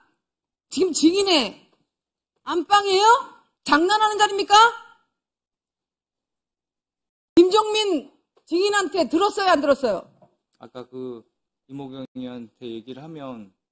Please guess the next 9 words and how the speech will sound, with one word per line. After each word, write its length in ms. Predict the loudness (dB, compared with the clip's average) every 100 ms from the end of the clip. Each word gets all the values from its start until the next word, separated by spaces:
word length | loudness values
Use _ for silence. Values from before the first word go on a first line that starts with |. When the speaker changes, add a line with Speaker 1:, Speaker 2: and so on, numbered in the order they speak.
| _
Speaker 1:
네. 260 | 4 4 4
Speaker 2:
죄 40 |
없는 260 | -8 -14 -14
사람도 280 | -16 -16
깜빵에 380 | -16 -18 -16 -18
보낸다? 440 | -14 -14 -12 -12 -6
Speaker 1:
네. 400 | -4 -4 -6 _ _ -14
Speaker 2:
예, 240 | -14 -14
들었습니다. 600 | -16 -18 -16 -16 -16 -18